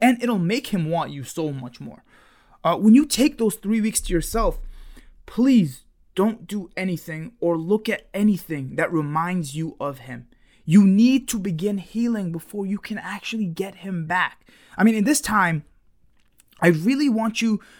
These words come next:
to just work on yourself, all right? Focus on your health, your career, your relationship with your family and friends. The more you develop yourself,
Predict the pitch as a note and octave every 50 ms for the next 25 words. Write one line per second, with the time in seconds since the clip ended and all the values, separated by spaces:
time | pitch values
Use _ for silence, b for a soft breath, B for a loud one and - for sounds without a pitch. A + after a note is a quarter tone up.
0 | B B - G3 G#3 G3+ - E3 D3+ C#3+ F3+ A3+ A#3 A#3 - - F#3 F3+ E3+ D#3+
1 | D3 - - - D#3 C3+ - - _ - E3 G3 A3 - _ - - - E4 G#4+
2 | - - F4 - E4+ D4+ C#4+ C4 G#3+ - B3+ D4+ F3 D3 - _ b b b b
3 | G3+ A#3+ A#3 - - C4+ C#4 B3 D4 E4 E4 D4+ A3+ D#3 D3+ b b b b b
4 | b b - D#3+ G3+ A3+ A#3 A#3 B3 A#3+ A3+ A3 A3+ B3 C4+ - A#3+ A3+ G#3+ A3
5 | G#3 - G3+ F#3 G3+ G3 F3 - - G#3 G#3+ A3+ A3 G#3+ G#3 G3+ F3+ E3+ D#3+ -
6 | G3 G3+ F3 D3+ D3 - b b b b b b b b - F3+ G#3+ G#3+ G#3+ A3
7 | B3+ D4+ F4 F#4 E4+ E4+ D#4+ A#3+ C4 G#3 D#3 D3 G#3+ C4 D#4 D4+ A3+ - G#3 F3+
8 | - - D#3+ E3+ D#3 -